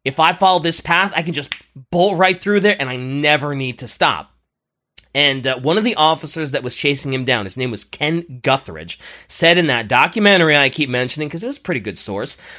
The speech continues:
uh, that with everything he found, he believed that the Ballarat bandit had to have some kind of military training because the stuff he was doing,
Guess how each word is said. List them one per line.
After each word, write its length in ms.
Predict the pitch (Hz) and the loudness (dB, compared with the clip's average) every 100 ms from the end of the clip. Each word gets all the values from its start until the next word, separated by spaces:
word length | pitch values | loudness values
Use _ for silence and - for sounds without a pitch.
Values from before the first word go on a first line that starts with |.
| - | -6
uh, 200 | - 131 123 | 2 2 2
that 200 | 156 147 | 0 0
with 180 | 156 - | -4 -2
everything 720 | 170 180 262 277 - 208 208 | 0 0 0 0 2 2 2
he 220 | 202 175 175 | -2 -4 -6
found, 680 | - 156 139 98 78 - - _ _ | 0 2 2 -2 -8 -16 -20 _ _
he 260 | - 160 196 | -8 -4 -2
believed 600 | 190 262 185 147 147 131 | 0 0 2 2 0 -2
that 120 | 127 | -4
the 80 | - | -6
Ballarat 720 | 101 - 127 196 208 170 165 - - | -6 -4 0 0 0 0 -2 -4 0
bandit 440 | 131 131 127 123 - - | 0 2 -2 -6 -10 -10
had 480 | - - 226 214 - | -4 0 0 -2 -6
to 100 | 156 | -10
have 220 | - 139 | -8 -4
some 720 | - - - - - 214 117 - - _ - | 0 2 2 4 4 4 0 -10 -20 _ -12
kind 400 | - 208 233 175 | 0 2 2 0
of 120 | 117 | -4
military 720 | 131 190 392 - - 135 127 | 0 2 4 2 0 -2 -2
training 380 | 117 139 127 135 | -2 -2 -2 -2
because 380 | 151 151 214 151 | -6 0 0 0
the 120 | 180 | 0
stuff 460 | - - 240 311 - | 0 0 0 0 -2
he 200 | 330 330 | -4 0
was 240 | 254 180 | 0 -2
doing, 400 | 143 269 381 415 | 0 4 4 4